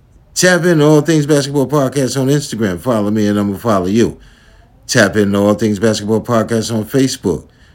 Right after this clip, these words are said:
And if you need good training, you know what to do. Hit the email button, leave your information, and we'll get right back to you. Download, share, like, download. Come on, people, All Things Basketball Podcast. It's for you. Let's go. It really is for you. Let's do it.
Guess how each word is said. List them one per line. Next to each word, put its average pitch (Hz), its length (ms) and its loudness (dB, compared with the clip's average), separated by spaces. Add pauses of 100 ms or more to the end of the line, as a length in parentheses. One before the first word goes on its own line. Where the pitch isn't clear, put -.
(200)
And 101 120 -6
if 104 140 -2
you 104 80 -2
need 120 220 2
good 104 180 0
training, 104 340 0
you 123 80 0
know 131 180 2
what 87 100 -2
to 82 80 -10
do. 101 360 -2 (500)
Hit 165 180 4
the 135 180 -2
email 123 260 0
button, 113 300 2
leave 104 200 2
your 110 120 0
information, 107 500 -4
and 98 120 -2
we'll 92 180 0
get 104 180 2
right 90 240 -2
back 98 260 -4
to 135 120 0
you. 117 220 -2 (800)
Download, 101 680 -2
share, 104 720 0 (100)
like, 95 560 -2 (440)
download. 101 680 -2
Come 190 200 2
on, 95 180 2
people, 107 300 -2
All 104 140 2
Things 113 260 -2
Basketball 107 480 -4
Podcast. 135 560 -4 (560)
It's 117 180 -2
for - 140 -2
you. 123 280 2
Let's 107 280 0
go. 143 320 2
It 78 60 -4
really 117 360 0
is 160 220 -2
for 104 140 -4
you. 98 440 -2
Let's 101 320 -4
do 175 340 4
it. - 140 -4